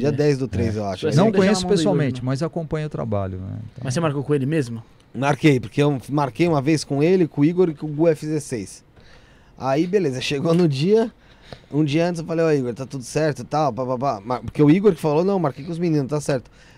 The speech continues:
Speaker 1: Ele falou, "Não, mas não avisei eles, eu vou avisar agora." Avisou, um tava
Speaker 3: Aham.
Speaker 1: na praia, o outro
Speaker 2: Na balada.
Speaker 3: Aí é.
Speaker 1: Aí me quebrou as pernas.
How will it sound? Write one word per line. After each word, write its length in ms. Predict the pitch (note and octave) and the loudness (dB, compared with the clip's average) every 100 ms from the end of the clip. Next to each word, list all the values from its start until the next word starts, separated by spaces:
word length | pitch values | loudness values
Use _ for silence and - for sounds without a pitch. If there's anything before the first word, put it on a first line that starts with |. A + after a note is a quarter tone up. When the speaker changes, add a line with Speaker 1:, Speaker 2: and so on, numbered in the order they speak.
| - | -8
Speaker 1:
Ele 120 | D#3+ | -8
falou, 180 | D#3 F3 | -6 -6
"Não, 140 | F3+ | -4
mas 140 | F#3 E3 | -4 -2
não 80 | E3 | -2
avisei 360 | E3 D3 D#3 | -2 -4 -2
eles, 440 | C#3+ E3+ D#3 - - | -2 -2 -4 -6 -12
eu 80 | A2+ | -8
vou 100 | B2 | -6
avisar 260 | C#3+ C#3+ D3+ | -4 -2 -2
agora." 380 | A#2+ B2+ C#3 B2+ | -2 -2 -2 -2
Avisou, 340 | C3+ C#3 E3 | -4 -2 -2
um 40 | E3 | 0
tava 160 | D#3 | 0
Speaker 3:
Aham. 80 | D#3 | 0
Speaker 1:
na 60 | D3 | -2
praia, 460 | - D#3+ F3+ E3 | 0 0 2 2
o 40 | C#3+ | 4
outro 380 | D3+ D3 D3 A2+ - - | 2 0 -6 -8 -6 -4
Speaker 2:
Na 80 | D3 | -2
balada. 560 | C#3+ C#3+ D3 E3 D#3+ F#2 | 0 0 0 -4 -6 -10
Speaker 3:
Aí 140 | G#2 A2 | -12 -12
é. 320 | - - - - - - | -14 -16 -16 -16 -16 -14
Speaker 1:
Aí 260 | - B2 D#3 | -4 0 2
me 120 | D#3+ | 0
quebrou 320 | D#3 D3+ D3 | -2 0 0
as 80 | C#3 | -2
pernas. 320 | - A#2 A2 | -4 -4 -6